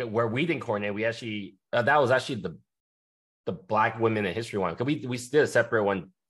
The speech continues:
just specific Black. But then we let someone else, the previous two team members, host it. They brought in, like, two good speakers and two, three random people. And I didn't want to tell them that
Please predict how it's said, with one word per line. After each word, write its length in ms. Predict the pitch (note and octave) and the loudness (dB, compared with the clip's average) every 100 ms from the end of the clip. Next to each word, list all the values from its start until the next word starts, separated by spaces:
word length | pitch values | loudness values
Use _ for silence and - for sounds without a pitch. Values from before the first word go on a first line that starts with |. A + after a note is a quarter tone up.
| _ _ | _ _
just 220 | A2+ - | -6 -6
specific 460 | - F#2+ G2 F#2+ F2 | -10 -4 -2 -2 2
Black. 340 | E2+ G#2+ - - _ _ | 2 2 -2 -20 _ _
But 80 | G#2 | 4
then 240 | A#2+ A#2+ | 4 4
we 120 | A2+ C3 | 2 4
let 200 | B2+ - | 2 4
someone 220 | A#2 G#2+ | 2 4
else, 160 | A2+ | 2
the 60 | G#2 | 0
previous 420 | - A2+ G#2+ G#2 | -6 -6 -6 -6
two 100 | - | -8
team 180 | A2 A2 | -4 -2
members, 220 | A2+ F2 | 0 0
host 240 | G#2+ B2 G#2 | 0 2 0
it. 240 | F2+ - _ _ _ | -2 -8 _ _ _
They 100 | B2+ | 0
brought 240 | E3 F3 | 4 4
in, 100 | F#3+ | 4
like, 280 | G3 F#2 - | 2 0 -6
two 200 | - C#3 | -6 -6
good 160 | A2+ A#2 | -2 -2
speakers 320 | C3 B2+ E3 | -2 -2 -2
and 100 | G2+ | -2
two, 140 | C#3 | -4
three 160 | G#2+ B2 | -4 0
random 300 | G#2+ A2+ B2 | 2 2 0
people. 320 | A2+ G2+ G2 | -4 0 2
And 80 | G2+ | 4
I 20 | |
didn't 120 | B2+ | 2
want 200 | B2 G2+ | 2 0
to 20 | - | -2
tell 200 | A#2 A2 | -2 -2
them 120 | F2 | -4
that 160 | F#2 | -6